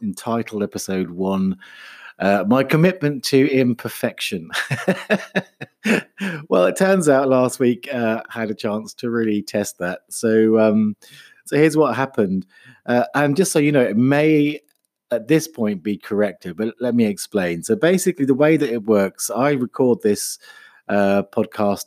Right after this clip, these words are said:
on anchor dot F M slash Joel Young M P A. And, uh, and then Anchor, the people at Anchor basically distribute it out to all the different, uh, podcast platforms.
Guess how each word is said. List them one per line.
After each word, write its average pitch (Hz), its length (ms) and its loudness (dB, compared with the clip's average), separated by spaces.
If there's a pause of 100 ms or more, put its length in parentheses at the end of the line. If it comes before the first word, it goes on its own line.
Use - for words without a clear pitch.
(100)
on 101 320 -4
anchor - 520 0
dot 87 300 -4 (100)
F - 320 -10
M 78 500 -8
slash - 300 -10
Joel 78 220 -12
Young 82 100 -12
M 87 120 -8
P 135 120 0
A. 107 160 0 (680)
And, 127 540 0
uh, 135 200 4
and 135 180 0
then 156 280 0 (460)
Anchor, 147 360 -2
the 110 100 -4
people 165 240 4
at 117 80 2
Anchor 110 680 2
basically 120 460 -2
distribute 110 440 -8
it - 100 -10
out 98 320 -6
to - 60 -20
all 110 280 -4
the 101 100 -4
different, 95 680 -6 (100)
uh, 87 460 -4 (120)
podcast - 600 -8
platforms. - 680 -6